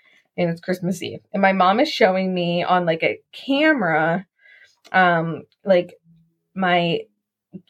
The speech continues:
aunt and uncle and others are staying at this campground close by. And she was showing me them, like, pulling into the campground. Like, it's like they had, like, a baby monitor there. And she could see them,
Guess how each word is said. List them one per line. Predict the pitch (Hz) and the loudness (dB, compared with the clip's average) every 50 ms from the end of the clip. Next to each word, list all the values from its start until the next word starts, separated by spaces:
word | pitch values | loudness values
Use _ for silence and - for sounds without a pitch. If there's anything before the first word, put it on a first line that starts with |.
| - | -4
aunt | - 208 208 214 208 - | 0 2 2 2 2 0
and | 190 | 0
uncle | 190 208 226 220 208 185 185 | 0 0 0 0 2 2 2
and | 170 - | 4 4
others | 190 196 196 196 196 175 | 4 4 4 2 0 -2
are | 170 | -4
staying | - - 185 175 170 | 0 0 0 0 0
at | 165 | -2
this | 156 156 - | -4 -6 -6
campground | - - 202 190 196 - - 180 160 165 190 | -2 0 2 2 2 2 2 0 2 0 -2
close | - - 165 156 165 165 - | 0 0 0 0 0 0 2
by. | - 185 180 170 160 143 139 131 | 2 2 4 4 4 4 4 2
And | 165 180 | 2 0
she | 180 - 175 | -2 -2 -2
was | 165 170 | -2 -2
showing | 165 - - - 233 226 247 254 247 214 190 | -4 -6 -2 2 4 4 4 4 0 -2 -2
me | 170 170 | -2 0
them, | 165 165 165 165 | 2 2 2 2
like, | 156 156 - - - | 0 -2 -2 -4 -6
pulling | - 202 190 175 165 165 | -2 0 0 2 2 2
into | 165 165 - | 2 0 -2
the | - | -4
campground. | - - 165 165 165 - - - - | 0 2 2 2 2 2 2 2 2
Like, | - - | 2 0
it's | 160 165 185 | 0 2 2
like | 180 180 190 - | 2 0 0 0
they | - 170 | 2 4
had, | 165 151 | 4 4
like, | 156 156 - | 2 0 -4
a | |
baby | 123 - - 147 156 170 170 160 | -4 0 2 4 4 4 4 4
monitor | 156 147 - - - - 98 143 | 2 0 -4 -6 -8 -8 -6 -4
there. | 143 95 78 - | -2 -2 -2 -2
And | 147 160 - | -4 -10 -12
she | - - - | -14 -12 -10
could | - 151 - | -10 -10 -10
see | - - - 160 160 | -8 -2 2 2 4
them, | 156 151 139 131 147 147 165 165 | 4 4 2 2 0 -2 -4 -8